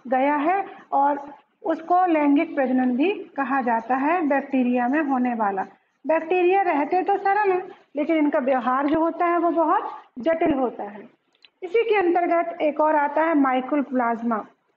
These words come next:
आपसे पूछा जाता है कि mycoplasma जो है वो सबसे छोटी जीवित कोशिका मानी जाती है,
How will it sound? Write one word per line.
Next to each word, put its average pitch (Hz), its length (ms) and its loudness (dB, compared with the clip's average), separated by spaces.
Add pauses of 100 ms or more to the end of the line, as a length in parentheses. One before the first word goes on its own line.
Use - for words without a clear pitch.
(320)
आपसे 277 300 -2
पूछा 349 360 0
जाता 294 320 0
है 262 160 2
कि 269 120 0
mycoplasma 302 840 2
जो 339 100 2
है 330 120 2
वो 359 160 2
सबसे 370 340 -4
छोटी 330 640 0
जीवित 349 360 0
कोशिका 285 420 -2
मानी 277 320 -2
जाती 330 360 2
है, 403 180 0